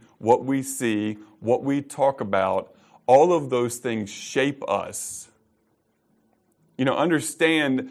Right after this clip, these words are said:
you know, many times you go into a situation and you're thinking, "Okay, by reading this book, I'm going to take information and I'm going to use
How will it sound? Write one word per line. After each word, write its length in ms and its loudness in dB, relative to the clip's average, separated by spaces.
you 100 -2
know, 60 4
many 220 0
times 320 0
you 160 -2
go 260 8
into 760 0
a 80 2
situation 580 -2
and 100 -2
you're 160 0
thinking, 440 -2
"Okay, 240 0
by 180 0
reading 380 -2
this 200 -2
book, 560 4
I'm 220 2
going 160 2
to 80 4
take 560 0
information 720 2
and 160 -2
I'm 160 0
going 280 -2
to 200 -8
use 600 -4